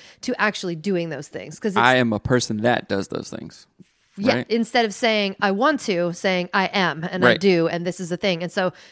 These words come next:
Speaker 1: we write our intentions, the kids and I write our intentions on little bracelets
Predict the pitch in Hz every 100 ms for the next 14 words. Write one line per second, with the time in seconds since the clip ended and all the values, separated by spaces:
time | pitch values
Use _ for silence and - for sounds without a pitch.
0 | _ 190 233 233 226 202 202 196 190 185
1 | 185 202 196 185 - 180 226 185 185 170
2 | 175 175 170 170 180 175 180 170 165 165
3 | 156 175 185 - 269 285